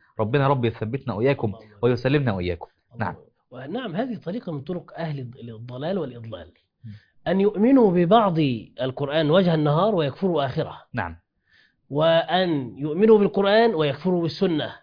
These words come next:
Speaker 1: مم.
Speaker 2: حتى، حتى لأنهم لو خرجوا وقالوا: "نحن لا نؤمن لا بالقرآن ولا بسنة، ولا نريد أحكام الدين أصلًا"،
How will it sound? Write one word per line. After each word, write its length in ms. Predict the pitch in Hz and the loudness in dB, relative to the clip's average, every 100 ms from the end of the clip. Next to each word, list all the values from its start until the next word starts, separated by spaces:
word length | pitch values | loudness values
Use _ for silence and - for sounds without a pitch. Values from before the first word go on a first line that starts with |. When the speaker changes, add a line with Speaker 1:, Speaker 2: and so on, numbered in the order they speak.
| 113 | -20
Speaker 1:
مم. 120 | 101 - _ _ _ - | -20 -20 _ _ _ -12
Speaker 2:
حتى، 600 | - 240 254 - 180 131 - | 0 0 2 0 0 0 -4
حتى 340 | 185 208 - | -2 -2 0
لأنهم 380 | 143 147 175 254 | 0 2 4 4
لو 120 | 214 | 4
خرجوا 420 | 151 202 214 165 143 | 2 2 2 2 -2
وقالوا: 440 | 131 131 190 170 | -4 0 0 0
"نحن 320 | 156 156 160 | -2 -2 -2
لا 120 | 151 151 | 0 2
نؤمن 240 | 151 185 | 2 2
لا 120 | 151 | 0
بالقرآن 280 | 147 147 165 | 0 -2 0
ولا 140 | 147 | 0
بسنة، 400 | 127 151 139 139 147 _ _ _ _ _ - _ | -2 -6 -6 -8 -12 _ _ _ _ _ -20 _
ولا 260 | 127 147 147 | -2 0 2
نريد 280 | 165 185 | 2 0
أحكام 320 | 151 - 180 147 | -2 -4 -2 -2
الدين 240 | 139 151 | -2 -4
أصلًا"، 420 | 151 147 160 151 | -6 -6 -6 -6